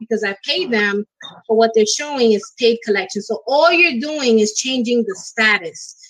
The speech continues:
Yeah, morally, you're paying the accounts. Yes, you are setting yourself for a lower debt to income, but unfortunately, the scar of the debt is still sitting there. So if I'm a creditor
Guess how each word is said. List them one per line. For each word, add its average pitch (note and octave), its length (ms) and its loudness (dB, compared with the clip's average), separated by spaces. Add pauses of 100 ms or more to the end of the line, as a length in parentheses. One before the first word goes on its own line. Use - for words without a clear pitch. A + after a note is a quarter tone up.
(300)
Yeah, D#4+ 320 2
morally, D#4+ 480 2
you're C4 200 -2
paying C#4+ 320 -6
the B3 200 0
accounts. D4 580 -4 (600)
Yes, C#4+ 500 0
you B3 240 -4 (100)
are C#4 460 2 (460)
setting C#4 500 -2
yourself B3 480 -6
for A3+ 200 0
a G#3+ 80 0
lower A#3+ 360 2
debt A#3+ 240 0
to A#3 180 -8
income, C4+ 460 -2
but A3+ 140 2
unfortunately, A#3+ 840 2
the G#3 120 0
scar C#4+ 640 -2
of A3+ 160 -2
the A3+ 140 4
debt A#3+ 280 -2
is A3 120 -6
still G#3+ 220 -4 (100)
sitting E4 300 -2
there. D#3+ 300 -8 (560)
So C4+ 320 0
if A#3+ 100 2
I'm D#4+ 180 6
a F#4+ 60 4
creditor B3 640 2